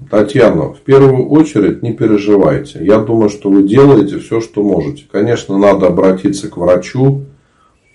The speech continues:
чтобы прописали лечение, выполнять всё, что скажут врачи. А, о здравии молиться можно Господу, Богородице, святым. Кого вы любите,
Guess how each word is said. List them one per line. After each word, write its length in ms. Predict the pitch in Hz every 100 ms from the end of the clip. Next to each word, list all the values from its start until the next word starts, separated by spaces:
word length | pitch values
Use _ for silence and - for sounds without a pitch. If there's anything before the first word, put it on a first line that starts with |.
| _ _ _ -
чтобы 360 | - 98 95 -
прописали 680 | 101 95 101 - 117 110
лечение, 680 | 87 85 - 120 131 127 107
выполнять 880 | 98 85 98 95 98 98 104 117 117
всё, 160 | - 104
что 220 | 98 101
скажут 500 | - - 95 92 82
врачи. 680 | 95 92 92 - 90 85 - _ _ _ _ _ _
А, 480 | - 82 85 85 - - - - - _
о 140 | 104
здравии 600 | 104 110 120 185 185 123
молиться 560 | 95 92 107 151 - 101
можно 340 | 95 90 87
Господу, 680 | 80 104 143 139 - 104 98
Богородице, 1000 | 95 - 95 95 104 120 131 110 - -
святым. 720 | - - 90 87 107 113 120 -
Кого 300 | - 95 120
вы 380 | 127 101 95 - - _ _ -
любите, 720 | - 110 123 104 - 90 87